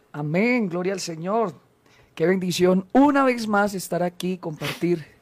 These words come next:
con mis amados pastores. Un saludo especial para el pastor Carlos Hoyos, para el pastor Sebastián y para toda la audiencia en esta mañana, eh, para gozarnos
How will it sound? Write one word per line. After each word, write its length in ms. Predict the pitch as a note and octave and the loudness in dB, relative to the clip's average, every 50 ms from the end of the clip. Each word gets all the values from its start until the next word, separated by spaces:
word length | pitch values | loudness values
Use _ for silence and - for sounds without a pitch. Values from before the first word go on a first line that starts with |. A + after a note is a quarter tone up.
| _ _ - | _ _ -12
con 320 | - D#3 D#3 D3 C#3 - - - | -8 -8 -6 -6 -8 -10 -12 -12
mis 200 | D3+ D#3+ C#3+ D#3 | -10 -8 -6 -6
amados 340 | D3+ D#3 D#3 D#3+ F3 F3 | -4 -4 -2 -2 -2 -4
pastores. 640 | - - D3 - - - - G3+ G3+ F#3 F3+ E3 D#3+ | -4 -8 -10 -10 -8 -4 -2 0 0 0 -2 -4 -8
Un 60 | D#3+ | -10
saludo 260 | D3 E3 E3+ E3 E3 F3 | -10 -8 -8 -6 -6 -6
especial 400 | E3 - - D#3 C#3 D3+ D3 - | -8 -8 -10 -12 -10 -10 -12 -12
para 160 | - D#3 D#3 | -12 -12 -12
el 80 | D3+ | -12
pastor 360 | - D3 C#3+ - - D3 C#3+ - | -14 -16 -16 -14 -14 -14 -14 -12
Carlos 360 | - D3+ C#3+ D3 C#3+ C#3+ C#3 E3+ | -12 -12 -10 -10 -12 -8 -4 -2
Hoyos, 480 | G3 G#3 G3+ F3+ G3+ G3 F#3+ F#3 - _ _ - - _ _ _ _ | 0 0 0 -2 -2 -4 -4 -6 -12 _ _ -20 -20 _ _ _ _
para 120 | - - C#3+ | -14 -12 -12
el 60 | C#3+ | -12
pastor 540 | - C#3+ C3+ - - D#3 D3 D3 C#3+ C#3 - - - - - _ | -12 -14 -16 -10 -6 -4 -4 -4 -4 -8 -12 -20 -20 -20 -20 _
Sebastián 920 | - - - D#3+ D#3 C#3+ C#3 C3+ - - - G3 G#3+ A3+ A3+ A#3 A#3 G#3 - - - - - - - _ | -14 -8 -4 -2 -2 -2 -4 -6 -8 -6 0 2 4 4 6 4 2 -2 -6 -12 -20 -20 -20 -20 -20 _
y 120 | - E3 D#3+ | -8 -8 -2
para 240 | - E3+ E3 D#3+ | 2 2 2 2
toda 160 | D#3 - F#3 G3+ | 4 6 6 8
la 100 | A3 A3 | 8 8
audiencia 640 | F#3+ F3+ F3+ G#3 A#3 B3 - G#3 G3 E3 C#3+ C#3+ D3 D#3+ | 6 6 6 4 4 2 2 2 0 0 0 -4 -8 -8
en 80 | D#3 | -6
esta 240 | E3 E3 - - F#3 | -6 -4 -4 -2 -2
mañana, 600 | F#3 F3 E3+ F3+ G#3 A#3 A#3 A3+ A3 F#3 - - _ _ _ - - - - _ _ | 0 0 0 2 2 2 4 2 0 0 -2 -8 _ _ _ -20 -20 -20 -20 _ _
eh, 380 | - D#3 D#3+ D#3 D3 C#3 C3 - | -6 -4 -2 -2 -4 -4 -8 0
para 200 | - F3+ F3+ F#3+ F#3 | 2 4 6 6 6
gozarnos 680 | E3+ F3 - G3+ A3+ B3+ C4 C#4+ D4 C4 - - - | 4 4 4 4 4 6 6 4 2 2 0 -6 -12